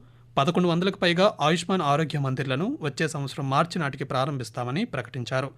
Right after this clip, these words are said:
ఐదు సంవత్సరాల క్రితం ఈ ప్రాజెక్టు కోసం కేంద్ర ప్రభుత్వం రెండు వేల నాలుగు వందల కోట్ల రూపాయలను మంజూరు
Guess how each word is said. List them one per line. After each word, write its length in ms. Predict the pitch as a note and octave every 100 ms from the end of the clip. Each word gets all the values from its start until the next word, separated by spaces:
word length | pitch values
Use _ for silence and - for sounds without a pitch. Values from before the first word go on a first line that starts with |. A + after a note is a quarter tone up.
| - - - -
ఐదు 160 | C#3 D#3
సంవత్సరాల 380 | D#3+ D3+ - C#3+
క్రితం 360 | D3 C3 F#3 -
ఈ 100 | D#3+
ప్రాజెక్టు 400 | D#3+ C3+ C3+ C3
కోసం 360 | D3 C3+ C#3+ C#3+ - - -
కేంద్ర 240 | D#3 E3 F#3+
ప్రభుత్వం 500 | E3+ C#3+ C#3+ F#3 B3 -
రెండు 220 | C#3+ D#3 F3
వేల 240 | D#3+ D#3+
నాలుగు 280 | D#3 C#3 C3+
వందల 180 | C#3 C3+
కోట్ల 320 | - D#3+ E3
రూపాయలను 400 | C3+ C#3 C#3 C3+
మంజూరు 300 | B2 C3